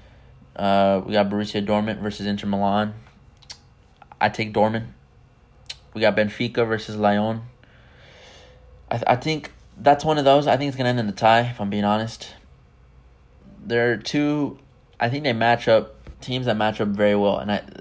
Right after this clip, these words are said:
the only reason I know they match up very well is because whenever I watch them play against, you know, uh, Real Madrid or Barcelona, like, I, I, I see what they're about, and these teams are very similar to me.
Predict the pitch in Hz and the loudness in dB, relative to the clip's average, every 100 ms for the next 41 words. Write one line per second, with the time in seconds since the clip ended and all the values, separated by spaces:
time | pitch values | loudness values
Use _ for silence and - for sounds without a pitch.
0 | - 107 120 120 117 107 107 107 107 107 | -4 -2 -2 -4 -2 -2 0 0 0 -2
1 | 104 101 104 104 101 101 104 - - - | -2 -4 2 2 4 2 0 -4 -20 -20
2 | - - 107 110 104 107 104 101 104 104 | -20 -12 -8 -6 -4 -4 -2 0 2 4
3 | 104 101 101 101 101 101 104 101 101 101 | 4 6 2 2 -8 -4 2 2 2 -4
4 | 98 - 101 98 95 - - - - - | -6 -6 -4 -4 -6 -10 -20 -20 -20 -4
5 | 95 95 98 98 95 98 98 95 90 98 | 0 2 2 0 0 0 2 0 -2 -4
6 | 101 101 98 98 98 - 98 92 - - | -4 -4 -4 -2 -2 -4 -6 -8 -14 -20
7 | _ _ - - _ - 87 - 104 - | _ _ -20 -20 _ -4 -4 0 -2 -2
8 | 113 - 117 107 107 104 104 104 - - | -6 -4 -4 -2 0 2 6 4 4 -4
9 | 104 - 104 107 - 107 104 98 101 101 | -6 -6 -6 -6 -6 -6 -4 2 2 0
10 | 104 104 101 - 113 107 107 107 | -2 -2 -2 -4 -8 -6 -6 -8